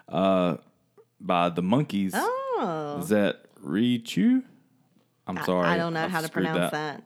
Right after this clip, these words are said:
Speaker 2: I
Speaker 1: But
Speaker 2: do
Speaker 1: yeah.
Speaker 2: love the Monkees.
Speaker 1: Yeah. Uh, he's also said, "For something lighthearted, here's Jars of Clay doing a cover of John Denver's Christmas for Cowboys." Um, and then he said, "Sorry for spamming. Can you tell this is an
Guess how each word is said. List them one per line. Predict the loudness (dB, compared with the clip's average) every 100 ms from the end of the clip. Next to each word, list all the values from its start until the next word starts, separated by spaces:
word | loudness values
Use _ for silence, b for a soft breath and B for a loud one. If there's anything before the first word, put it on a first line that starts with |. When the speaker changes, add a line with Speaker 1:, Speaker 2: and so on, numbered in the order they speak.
| -6
Speaker 2:
I | -2
Speaker 1:
But | -2 0
Speaker 2:
do | 2
Speaker 1:
yeah. | 2
Speaker 2:
love | 2 2
the | 0
Monkees. | 0 -2 -2 -6 -2
Speaker 1:
Yeah. | 0 -2 -8 b b b b
Uh, | 0 2 4 4
he's | 2 2
also | 2 0
said, | 2 2 2
"For | 0
something | -2 0 2
lighthearted, | 2 4 4 4 2
here's | 4 4 4 2 -4
Jars | 0 2 2 0
of |
Clay | 0 2 4
doing | 4 2 0
a |
cover | 0 0 2 0
of | 0
John | 0 0 0
Denver's | -2 -2 -6
Christmas | -4 -4 -4 -10
for | -10
Cowboys." | -2 0 2 2 2 0 -6 -20 b b b b -6
Um, | 0 4 2 2
and | 0 2
then | 2 4 2
he | 0
said, | -2 0 2
"Sorry | 2 2 2
for |
spamming. | -2 0 2 2 0 -2
Can | 0
you | 0
tell | 2 2 4
this | 4 0
is | 0 0
an | 0 -2